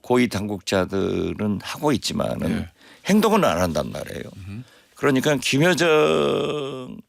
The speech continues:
Speaker 1: 부부장의 발언도 재발하면은 가만 안 있겠다는 거예요.
Speaker 2: 예.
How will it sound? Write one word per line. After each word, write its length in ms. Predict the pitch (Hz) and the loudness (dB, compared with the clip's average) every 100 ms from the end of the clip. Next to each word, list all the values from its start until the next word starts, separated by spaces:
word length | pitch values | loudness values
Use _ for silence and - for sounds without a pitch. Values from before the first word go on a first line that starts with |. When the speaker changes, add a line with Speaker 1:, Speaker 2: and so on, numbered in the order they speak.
| _ _ _ _ _ _ | _ _ _ _ _ _
Speaker 1:
부부장의 760 | 143 131 123 127 120 117 135 | -6 -4 0 4 4 2 -2
발언도 800 | 113 113 113 107 87 95 117 87 - _ - - _ - | -2 0 0 0 2 2 4 2 -4 _ -20 -20 _ -6
재발하면은 960 | - 151 190 240 214 160 156 104 78 - _ _ _ _ _ _ _ _ _ _ | -2 0 2 2 2 0 0 0 -2 -10 _ _ _ _ _ _ _ _ _ _
가만 240 | - 123 | -6 -4
안 140 | 117 104 | -4 -6
있겠다는 440 | 95 95 - - - | -8 -10 -12 -14 -18
거예요. 200 | 104 | -16
Speaker 2:
예. 100 | 101 | -16